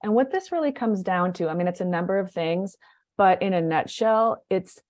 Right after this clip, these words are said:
accepting the parts of you that you don't find acceptable, that you don't actually like, <laughs> okay? Like, for example, if you think you're bossy, it's actually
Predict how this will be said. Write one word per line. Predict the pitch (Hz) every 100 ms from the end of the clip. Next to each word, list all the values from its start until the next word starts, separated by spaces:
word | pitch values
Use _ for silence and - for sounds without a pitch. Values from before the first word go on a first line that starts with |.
| _ -
accepting | 196 - - 196 208 - 285 294 294 294 _ -
the |
parts | 190 - 196 196 196 220
of | 196
you | 160 165 165 165 170 - _ 143
that | 139
you | 107 139 156 170
don't | 170 151 151 -
find | 139 143 139 - _
acceptable, | 127 - 131 - 113 90
that | -
you | - 190
don't | 226 214
actually | 190 185 - 190
like, | 170 - - - - -
<laughs> | 190
okay? | - - - - _ 285 339 294 269 -
Like, | 185 175 180 - -
for | 220
example, | 208 196 214 208 220 214
if | 208 214 226
you | 226
think | 226 262 240
you're | 254 262
bossy, | 247 294 320 311 - 110 73 -
it's | 214 214 -
actually | 226 254 - 285 269 262